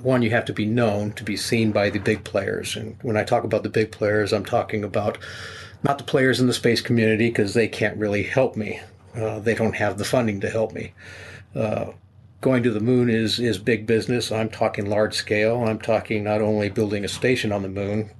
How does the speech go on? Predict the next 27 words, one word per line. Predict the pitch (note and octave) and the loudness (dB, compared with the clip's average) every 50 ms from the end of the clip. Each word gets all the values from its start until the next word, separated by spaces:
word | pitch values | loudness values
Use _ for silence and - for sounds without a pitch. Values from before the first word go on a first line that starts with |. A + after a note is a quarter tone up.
| - - | -8 -4
uh, | A2+ G#2+ G#2 G#2 G#2+ - - - - - - - - - - - _ _ _ - | -2 -2 -2 -2 -4 -8 -12 -16 -20 -20 -20 -18 -18 -20 -20 -20 _ _ _ -10
uh, | - - - - - - - - | -8 -8 -8 -8 -12 -12 -12 -8
that | B2 D3 - - B2 A#2 | -6 -4 0 2 4 4
other | B2 C3+ C3 A#2+ | 4 4 2 2
people | - - G2+ - G#2+ G#2 | 0 -2 -2 0 0 -2
are | G#2 | 0
talking | - - A2 G2+ - - G#2 G2 | 0 0 0 0 0 -2 -4 -4
about | G#2 - - G2+ G2+ G#2+ - | -2 0 2 2 2 2 0
that'll | G#2+ G2 G#2 F2 | 0 0 0 0
house, | - G#2+ G2+ G#2 G2 - | 2 2 2 2 2 0
like, | G2 F2+ - | 0 0 0
maybe | A2+ G#2+ G#2 A#2+ | -2 -2 -2 -4
four | - - - A2 G#2 G#2 | -8 -4 -2 -2 0 0
astronauts | G#2 G#2 G2 - - G#2 G#2 A2 G#2+ A2+ - - | -2 -2 -4 -4 -4 -4 -2 -2 -2 -2 -2 -2
up | - - - | -2 -4 -4
to | - | -8
twelve. | - - - A2+ A2 A#2 G#2 A#2 A#2 A#2+ | -12 -4 0 0 2 2 2 0 0 0
I'm | A2+ A#2 A#2+ | -2 -2 -2
talking | A#2+ - A#2 G#2+ - - A2 G#2 | 0 0 0 0 2 0 0 0
about, | G#2+ G#2+ F#2+ A2+ G#2+ G#2+ G#2+ G2 - - B2+ | 0 2 2 2 2 4 2 0 -2 -4 -4
uh, | A#2+ A2+ G#2+ | -2 -2 -2
building | G2+ - A#2+ A2 A#2 A2+ A2 | 0 0 0 2 2 2 0
a | G2+ | 0
station | - - A2 G2+ - - A2 | 0 0 0 0 0 0 0
on | G#2+ G#2+ G2+ | 0 0 0
the | G#2 | 0
moon | G2 G#2 G#2 G#2+ G#2+ G#2+ | 0 0 0 2 0 0